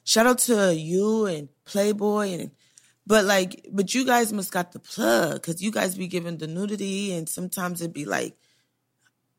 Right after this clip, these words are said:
beautification, and, like, my titties be in my shirt, and it might be something like this, and I get, like,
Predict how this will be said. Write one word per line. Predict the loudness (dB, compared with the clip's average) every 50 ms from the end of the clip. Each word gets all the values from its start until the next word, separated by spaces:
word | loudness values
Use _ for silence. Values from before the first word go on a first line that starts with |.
| _ -18 -8
beautification, | -2 2 2 4 4 2 2 0 0 0 2 2 2 2 2 2 0 -2 -4 -8 -8 -4
and, | -2 -2 -2 -2 -2 0
like, | 0 0 0 0 -4
my | -2 0 0 0 2
titties | 2 0 0 0 0 -2 -4 -6 -6
be | -6 -6 -6
in | -6 -6 -4
my | -2 -2 -2
shirt, | -2 -2 -2 -2 -2 -2 -2 -4 -8
and | -12 -10 -8
it | -6
might | -6 -6 -6 -6
be | -8 -10
something | -10 -8 -8 -10 -12 -12 -10 -10
like | -10 -10 -10 -8
this, | -8 -8 -8 -10 -14 -16
and | -14 -8 -4 -2
I | -2 -2
get, | -2 -4 -6 -6 -6 -6
like, | -8 -10 -12 -12 -14 -16